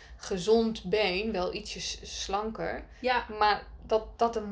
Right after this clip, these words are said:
Speaker 1: mind dat dus gewoon kon doen terwijl die in gips lag, in het ziekenhuis liggend.
Speaker 2: Ja. Nee, en dat, kijk, je spieren zijn altijd in verbinding inderdaad met je mind. Van inderdaad, van je hebt inderdaad de zenuw uiteindelijk naar je hersen toe. En van je hersenen vanaf naar je spieren toe.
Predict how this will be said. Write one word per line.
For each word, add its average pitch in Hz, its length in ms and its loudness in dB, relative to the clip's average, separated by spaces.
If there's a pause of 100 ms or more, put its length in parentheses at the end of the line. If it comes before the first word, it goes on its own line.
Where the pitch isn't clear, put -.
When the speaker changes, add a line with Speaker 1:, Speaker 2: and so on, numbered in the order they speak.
Speaker 1:
mind 339 360 6
dat 254 160 0
dus 240 160 -2
gewoon 220 300 -4
kon 208 260 0
doen 247 200 -2
terwijl 202 300 -4
die 202 160 -6
in 180 80 -6
gips - 320 -12
lag, 170 300 -6
in 214 140 0
het 185 140 -4
ziekenhuis 185 460 -6
liggend. 180 560 -6
Speaker 2:
Ja. 226 260 4 (480)
Nee, 214 120 0
en 208 60 0
dat, 220 180 0
kijk, 214 220 -4
je 226 100 -8
spieren 254 380 -6
zijn 220 140 -6
altijd 220 240 -4
in 208 60 -10
verbinding 208 460 -4
inderdaad 196 420 -6
met 202 160 -6
je 185 80 -10
mind. 190 540 -4
Van 202 120 -12
inderdaad, 190 500 -6
van 196 160 -10
je 196 60 -8
hebt 196 120 -14
inderdaad 190 500 -10 (580)
de 208 120 -8
zenuw 202 300 0
uiteindelijk 190 500 -4
naar 196 300 2
je 220 60 0
hersen 180 280 -4
toe. 185 160 -8
En 202 180 -6 (120)
van 226 240 0
je 226 60 0
hersenen 190 480 -6
vanaf 190 380 -8
naar 202 240 -4
je 202 60 -4
spieren 247 400 -10
toe. 170 180 -10